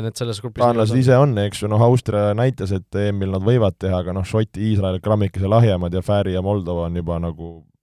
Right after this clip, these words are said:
Speaker 2: noh, täitsa, täitsa alumine pott, et, äh, et tõesti sihuke üsna, üsna nagu soodne ka alagrupp selle koha pealt.
Speaker 1: Jah, loodetavasti äkki näeme Kristjan Erikssoni M M-il või?
Speaker 2: Näiteks.
Speaker 1: Variant on, äh, van-, variant on justkui olemas.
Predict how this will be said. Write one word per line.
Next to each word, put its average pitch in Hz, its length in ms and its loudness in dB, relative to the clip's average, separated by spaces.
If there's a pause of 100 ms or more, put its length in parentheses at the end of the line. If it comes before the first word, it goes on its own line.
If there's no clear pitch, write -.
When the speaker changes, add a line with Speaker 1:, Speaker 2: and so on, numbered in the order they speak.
Speaker 2:
noh, 85 160 -8
täitsa, 90 400 -4
täitsa 92 320 -4
alumine 85 460 -4 (500)
pott, 92 220 -2 (100)
et, - 240 -12
äh, 85 460 -2 (100)
et 87 80 -8
tõesti 92 380 -4
sihuke 80 260 -6
üsna, 85 300 -4 (100)
üsna 95 320 -4
nagu 85 160 -6
soodne 92 560 2
ka 95 140 -4 (340)
alagrupp 95 400 -4
selle 98 160 -6
koha 87 240 -4
pealt. 80 300 -12 (800)
Speaker 1:
Jah, 131 100 -10
loodetavasti 117 560 -10
äkki - 160 -10
näeme 117 240 -4
Kristjan 123 320 -6
Erikssoni 104 400 -8
M 101 160 -8
M-il 85 220 -12
või? 82 100 -20 (560)
Speaker 2:
Näiteks. 92 240 -6
Speaker 1:
Variant 113 240 -10
on, 113 160 -10
äh, 110 320 -8
van-, 123 240 -6
variant 131 380 -4
on 120 180 -8
justkui 120 320 -12
olemas. 98 320 -10